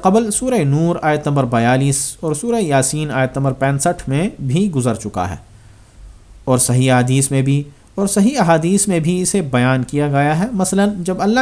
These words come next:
کے حکم سے انسانی اعضاء بول کر بتلائیں گے تو بندہ کہے گا، "بعداً لکن وسحقاً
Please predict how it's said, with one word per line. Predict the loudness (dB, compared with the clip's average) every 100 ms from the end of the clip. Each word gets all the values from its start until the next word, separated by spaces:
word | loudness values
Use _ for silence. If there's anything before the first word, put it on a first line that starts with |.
| 0
کے | 0 0
حکم | -2 -2
سے | -2 0
انسانی | 0 0 0 -2 0
اعضاء | 0 2 2 2
بول | 0 2 2 2
کر | -2
بتلائیں | -2 -2 0 0 0
گے | 0 -2
تو | -2 -2
بندہ | 0 0 0 0
کہے | 0 2
گا، | 4 2 -2 -18 -20 -20 -20 -20 -20 -20 -16 -4 4
"بعداً | 4 4 2
لکن | 2 0 0 2 2 2 0 -2
وسحقاً | -4 -4 -4 -8 0 0 0